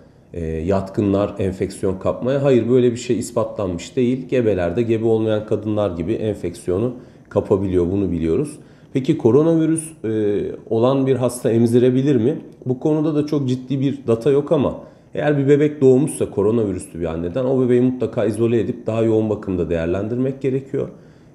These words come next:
Ve eğer, e, emzirmesini de aktif enfeksiyonu yenene kadar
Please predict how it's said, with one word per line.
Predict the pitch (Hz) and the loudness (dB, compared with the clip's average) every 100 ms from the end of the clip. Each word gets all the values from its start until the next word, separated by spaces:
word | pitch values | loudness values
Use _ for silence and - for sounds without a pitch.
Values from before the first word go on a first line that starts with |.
| - | 0
Ve | 127 | 2
eğer, | 110 117 123 - - | 4 4 2 -2 -8
e, | 95 90 82 - - - - - 107 | -4 -2 -2 -4 -8 -10 -14 -6 -2
emzirmesini | 110 110 117 117 117 139 120 | 0 2 2 2 2 0 0
de | |
aktif | 95 95 151 135 | -2 -6 -2 0
enfeksiyonu | 113 117 95 - 92 | 0 0 -6 -4 -2
yenene | 104 113 117 110 | 2 2 2 0
kadar | 101 110 151 | -2 -2 -4